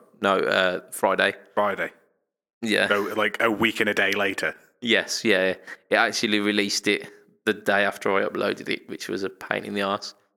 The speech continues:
Speaker 1: 'Cause by the time it released it, I was like, "Oh, well, I can't unrelease it now. The genie's out the bottle, isn't it?" Um,
Speaker 2: <laughs>
Speaker 1: so I just, I just left it. And that was a, um,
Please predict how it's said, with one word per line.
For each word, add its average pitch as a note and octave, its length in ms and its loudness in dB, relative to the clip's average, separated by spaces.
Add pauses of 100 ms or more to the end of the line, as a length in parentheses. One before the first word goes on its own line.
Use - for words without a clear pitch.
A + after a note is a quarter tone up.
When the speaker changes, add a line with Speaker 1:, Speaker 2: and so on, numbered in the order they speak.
(340)
Speaker 1:
'Cause A2 160 0
by B2 240 2
the A#2 80 -2
time A#2+ 260 0
it F2 80 -4
released A2 480 0
it, B2 240 2
I G#2+ 160 0
was G#2+ 160 -6
like, G#2+ 380 2
"Oh, A#2+ 160 2
well, A2 140 2
I A2 40 0
can't A#2 360 0 (100)
unrelease G#2 600 0
it - 100 -6
now. G#2 200 0
The G2 100 -2
genie's A2 380 0
out G2+ 140 4
the G2+ 80 -4
bottle, A2 280 2
isn't A#2+ 220 0
it?" C#3+ 120 -2 (760)
Um, G#2+ 560 2 (240)
Speaker 2:
<laughs> - 300 -12
Speaker 1:
so A2+ 240 2 (540)
I A2+ 60 4
just, A2 220 -6 (160)
I A2+ 100 4
just G#2+ 160 -4
left F2+ 240 -2
it. F#2+ 160 -2 (400)
And A#2 100 2
that B2 140 2
was C3 140 2
a, A2+ 400 0 (240)
um, G2+ 400 0